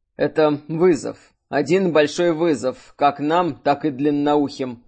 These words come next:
Кстати, ты почему-то больше обратил внимание на костяного дракона, а вот меня заинтересовал его четырёхрукий товарищ. Он тебе никого не напоминает?"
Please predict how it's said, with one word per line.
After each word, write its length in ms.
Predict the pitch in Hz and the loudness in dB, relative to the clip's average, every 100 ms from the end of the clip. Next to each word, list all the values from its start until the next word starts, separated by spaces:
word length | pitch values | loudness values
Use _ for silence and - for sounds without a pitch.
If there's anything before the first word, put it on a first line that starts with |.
| _ _ - | _ _ -16
Кстати, 680 | - - - - 127 120 - | -8 0 0 0 -10 -12 -6
ты 120 | 165 | -4
почему-то 500 | 165 156 165 165 165 | -4 -4 -2 0 0
больше 340 | 143 170 165 | 2 2 2
обратил 400 | 151 135 147 165 | 0 0 0 0
внимание 520 | 143 156 151 160 156 156 | 0 -2 0 0 0 0
на 100 | 151 | -2
костяного 580 | 147 - 160 156 151 | -4 -4 -2 0 2
дракона, 720 | 151 156 156 - 170 131 120 117 _ _ | 2 2 2 2 0 0 -6 -12 _ _
а 100 | 156 | 0
вот 220 | 160 165 | 2 2
меня 400 | 165 170 180 185 | 0 2 2 0
заинтересовал 920 | 127 143 139 147 143 147 135 143 180 | 0 -4 -2 -2 -2 -2 2 4 2
его 320 | 156 147 151 170 | 0 -2 0 0
четырёхрукий 800 | 202 190 202 202 175 156 147 175 | -2 -2 -2 0 0 -2 -2 0
товарищ. 580 | 196 175 131 135 - - _ - | 2 2 0 -2 -8 -18 _ -6
Он 160 | 160 175 | -4 -2
тебе 440 | 165 151 151 143 - | -2 0 0 -2 -8
никого 460 | 139 156 170 170 320 | -6 -4 -2 -2 0
не 120 | 175 | 0
напоминает?" 800 | 143 147 147 160 196 220 117 | -2 -2 -2 0 0 0 -4